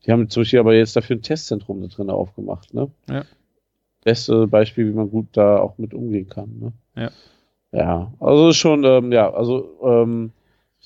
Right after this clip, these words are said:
Speaker 1: hört euch das an, ne? Gefällt mir sehr gut, was die da sagen und, äh, ist ein sehr guter Tipp.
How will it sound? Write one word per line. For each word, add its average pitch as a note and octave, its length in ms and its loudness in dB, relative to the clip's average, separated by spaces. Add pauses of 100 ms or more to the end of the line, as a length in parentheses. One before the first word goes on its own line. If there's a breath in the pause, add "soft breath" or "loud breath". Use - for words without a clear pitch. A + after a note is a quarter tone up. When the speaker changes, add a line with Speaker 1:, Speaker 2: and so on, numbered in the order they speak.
(800 soft breath)
Speaker 1:
hört D#3 160 2
euch C#3+ 140 2
das C3 140 -4
an, C#3 240 2
ne? B2 280 0 (180)
Gefällt A#2+ 280 -4
mir B2 80 -2
sehr A2+ 180 0
gut, B2+ 180 -6
was B2 140 -2
die C3 80 2
da A#2+ 120 6
sagen A#2 480 2
und, G#2 360 -4
äh, G#2 260 2
ist G#2+ 120 -10
ein A2 100 -4
sehr A2 140 2
guter G#2 260 -4
Tipp. C3+ 280 0